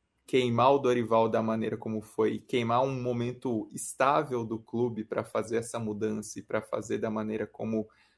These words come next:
tudo aconteceu, o Flamengo também pecou nesse planejamento, pecou nessa mudança, pecou, é, ao pensar como deveria conduzir o seu trabalho às vésperas do Mundial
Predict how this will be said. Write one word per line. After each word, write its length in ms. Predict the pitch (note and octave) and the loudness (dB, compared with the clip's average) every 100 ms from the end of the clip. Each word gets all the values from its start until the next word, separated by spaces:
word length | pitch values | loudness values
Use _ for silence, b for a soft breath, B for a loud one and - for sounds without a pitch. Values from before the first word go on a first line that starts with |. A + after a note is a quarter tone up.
| _ - | _ -4
tudo 240 | C3 C3 | 0 4
aconteceu, 720 | A#2+ - A2+ A#2 A2+ - A2+ B2+ | 2 2 -4 -4 -4 0 0 0
o 40 | |
Flamengo 420 | - B2 A#2 B2 | 0 0 0 -4
também 400 | A#2+ A#2 A2+ C3 - - | -4 -2 -2 -4 -10 -2
pecou 400 | C3+ C3 B2+ B2 | -2 0 0 0
nesse 260 | A#2+ A#2+ | 0 -6
planejamento, 840 | - A2+ A2+ A2+ A2 A2 A#2 C3 _ - | -4 -2 0 -2 -2 -2 -4 -6 _ -2
pecou 420 | B2+ B2+ A#2 A#2+ | -2 0 -2 -2
nessa 280 | A#2 A#2+ A2 | -4 -6 -4
mudança, 560 | G#2+ G#2+ A2+ A#2+ - | -4 -2 -4 -4 -8
pecou, 560 | - B2+ - B2 C3+ - B B B B | -4 -4 0 6 6 4 B B B B
é, 280 | - A2+ A2 | 2 4 8
ao 360 | A2+ A#2+ B2 B2 | 8 8 6 4
pensar 640 | C#3 B2+ B2 C3+ C#3 D3+ | 2 2 2 6 6 6
como 240 | C#3+ D3 | 0 0
deveria 380 | C#3+ C3+ B2+ C3+ | 0 2 2 0
conduzir 600 | C3+ C3+ C3 B2 A2+ C#3 | -2 -6 -6 -4 -2 -4
o 40 | C#3 | -4
seu 200 | - C3 | -6 -6
trabalho 560 | C3 B2+ A#2 A2+ A#2+ | 0 0 4 2 2
às 120 | B2+ | 0
vésperas 500 | A2+ A2+ A#2 B2 A#2+ | 2 0 0 -4 -4
do 80 | A#2 | -4
Mundial 680 | A#2 A#2 A2+ A2+ A2+ A#2 - | -4 -4 -2 4 4 2 -4